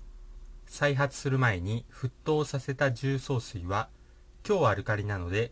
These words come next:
利用する場合はよく考えて」と強めに注意喚起しておいた方が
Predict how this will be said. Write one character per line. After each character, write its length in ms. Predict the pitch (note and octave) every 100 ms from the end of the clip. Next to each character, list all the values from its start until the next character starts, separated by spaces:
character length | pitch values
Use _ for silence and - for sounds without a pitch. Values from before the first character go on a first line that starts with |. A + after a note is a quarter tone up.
| A#2+
利 200 | G2+ A2
用 220 | C#3 D3
す 140 | - C#3
る 120 | C3
場 180 | B2+ A#2+
合 80 |
は 100 | C3
よ 140 | C#3 C#3+
く 160 | A#2+
考 140 | - A2+ A#2+
え 120 | A2
て」 240 | F2 B2 C#3 - - - - -
と 200 | G3 - -
強 300 | - C#3 C3
め 120 | C3+
に 200 | D#3+ - - -
注 220 | - C3+
意 40 |
喚 300 | B2 C3 G#2+
起 140 | F#2 C3+
し 100 | -
て 100 | G#2+
お 100 | F#2+
い 40 |
た 100 | F#2+
方 200 | E2 F#2
が 220 | F2 A2